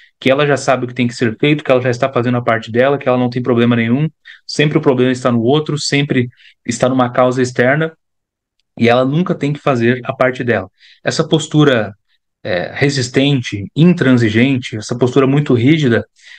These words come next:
ah, priva a pessoa de se mostrar vulnerável, priva a pessoa de pedir ajuda e, portanto, priva a pessoa de ter motivação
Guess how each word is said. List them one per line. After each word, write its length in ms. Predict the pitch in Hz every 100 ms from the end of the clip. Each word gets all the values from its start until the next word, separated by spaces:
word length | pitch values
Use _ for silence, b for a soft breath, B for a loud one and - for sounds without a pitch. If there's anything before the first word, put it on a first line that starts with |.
| B _ _
ah, 200 | - 123
priva 500 | 120 160 196 202 120
a 140 | 107 113
pessoa 440 | 127 120 131 135
de 80 | 127
se 120 | 131
mostrar 400 | 131 123 127 123
vulnerável, 640 | 123 120 113 135 151 156 -
priva 420 | - 175 160 131 -
a 80 | -
pessoa 420 | 131 - 131 123
de 120 | 120
pedir 300 | - 117 120
ajuda 440 | 113 113 143 165 170 B B B
e, 100 | 190
portanto, 500 | 208 - 143 147 -
priva 360 | 143 170 170 175
a 120 | 143
pessoa 560 | 151 147 - 131 143 - _ b -
de 140 | 123 123
ter 200 | 139 135
motivação 800 | 147 147 151 135 - 127 135